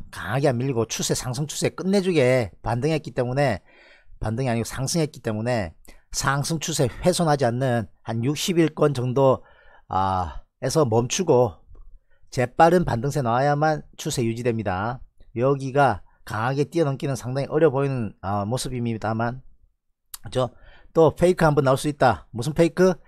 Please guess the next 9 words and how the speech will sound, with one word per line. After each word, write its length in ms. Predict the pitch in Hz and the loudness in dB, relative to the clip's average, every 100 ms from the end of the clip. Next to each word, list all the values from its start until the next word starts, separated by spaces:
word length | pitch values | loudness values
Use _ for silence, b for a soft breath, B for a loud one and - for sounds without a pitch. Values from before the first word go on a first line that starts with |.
| b b | b b
미국이 720 | 160 180 190 127 131 131 90 _ | -2 0 -2 0 0 0 -4 _
하락폭 380 | - 135 - 170 | -4 -2 -2 -2
제법 280 | - 170 127 | 0 0 0
있으니까 800 | 110 - 170 143 113 120 110 - | -4 -4 -2 2 2 2 0 -6
밑으로 300 | 135 165 139 | -8 -4 -4
처지겠지. 760 | - 190 180 180 127 - 160 98 | 0 0 2 2 0 -2 -6 -4
오를 160 | 127 165 | -2 0
만큼 200 | 185 170 | 0 0
올랐죠? 520 | 185 190 - 180 208 | 2 4 4 4 4